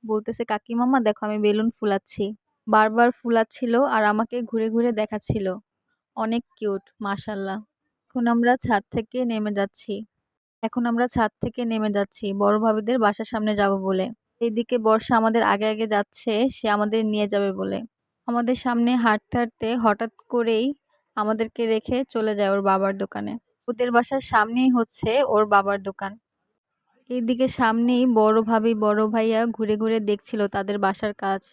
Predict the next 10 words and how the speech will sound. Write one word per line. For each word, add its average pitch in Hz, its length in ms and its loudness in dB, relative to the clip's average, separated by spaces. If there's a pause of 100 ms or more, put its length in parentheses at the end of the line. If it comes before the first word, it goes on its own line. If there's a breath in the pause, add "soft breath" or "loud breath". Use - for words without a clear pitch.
(140)
এদিকে 247 340 -4
আমিও 240 500 4
সুযোগ 233 480 -6
বুঝে 233 380 -2 (220)
আমার 220 240 -2
ভিডিওতে 226 600 -2
তাদেরকে 214 420 -2
একটু 233 200 -8
নিয়ে 214 200 -2
নিলাম। 202 380 -2